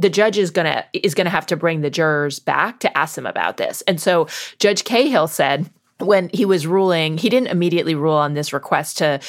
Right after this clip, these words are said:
sort of change, change venue or to push the trial back, but he said, quote, "I wish city officials would stop talking about this case so much."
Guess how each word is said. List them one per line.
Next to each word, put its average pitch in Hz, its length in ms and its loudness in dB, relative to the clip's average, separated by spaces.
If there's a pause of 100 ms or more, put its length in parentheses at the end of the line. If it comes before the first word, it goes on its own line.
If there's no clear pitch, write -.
(200)
sort 170 240 0
of 139 180 -2
change, 151 560 -2
change 151 300 -2
venue 196 480 2
or 165 220 0
to 139 260 -2
push 170 220 0
the 165 100 -6
trial 147 240 0
back, 185 260 0
but 170 120 0
he 180 100 -2
said, 165 320 -2 (240)
quote, 185 320 2
"I 180 80 0
wish 202 320 0
city 196 240 2
officials 175 480 -2
would 160 160 -4
stop - 240 0
talking 180 400 -2
about 139 280 -2
this 156 140 -4
case 247 320 -2
so 120 200 -2
much." - 680 -8